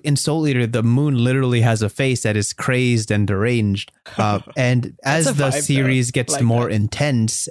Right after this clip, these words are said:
Speaker 1: and, like, things start falling apart, the moon's face becomes more and more deranged, uh, to the point that they eventually fight on the moon, which is a whole thing. That's kind of the final arc of the series. Um,
Speaker 2: Huh.
Speaker 1: and, uh, fighting on the
Speaker 2: Interesting.
Speaker 1: moon is its whole, is a whole thing too. It's like,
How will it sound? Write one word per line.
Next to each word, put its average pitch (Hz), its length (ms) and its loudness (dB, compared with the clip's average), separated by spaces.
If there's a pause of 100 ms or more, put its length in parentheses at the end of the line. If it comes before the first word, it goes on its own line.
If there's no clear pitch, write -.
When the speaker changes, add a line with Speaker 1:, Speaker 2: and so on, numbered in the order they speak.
Speaker 1:
and, 107 160 -2
like, 101 220 -2
things 123 380 -2
start 110 200 -2
falling 107 360 -2
apart, 135 420 -2
the 131 80 -2
moon's 120 460 2
face 113 240 0
becomes 110 280 2
more 117 360 2
and 104 180 2
more 104 320 2
deranged, 101 640 -2 (240)
uh, 113 100 2
to - 100 -2
the 117 120 0
point 131 320 -2
that 120 160 -4
they 104 280 0 (220)
eventually 156 400 0
fight 226 240 -2
on 117 140 -2
the 82 40 -2
moon, 117 300 -8 (220)
which 113 200 -6
is 110 280 -2 (100)
a 123 140 -2
whole 131 400 0
thing. 107 320 -2
That's 107 240 -2
kind 113 160 0
of 104 40 0
the 104 60 -4
final 104 320 0
arc 107 220 -4
of 104 80 -6
the 110 80 -8
series. 107 560 0 (200)
Um, 104 300 0
Speaker 2:
Huh. 82 160 -12
Speaker 1:
and, 120 320 0 (360)
uh, 131 100 -4
fighting 214 300 0
on 139 120 0
the 120 60 0
Speaker 2:
Interesting. - 20 0
Speaker 1:
moon 113 200 0
is 113 140 0
its 113 140 -4
whole, 110 500 -2
is 131 140 -2
a 107 80 -2
whole 92 340 -4
thing 101 340 -14
too. 101 360 -6
It's - 200 -14
like, 92 280 -6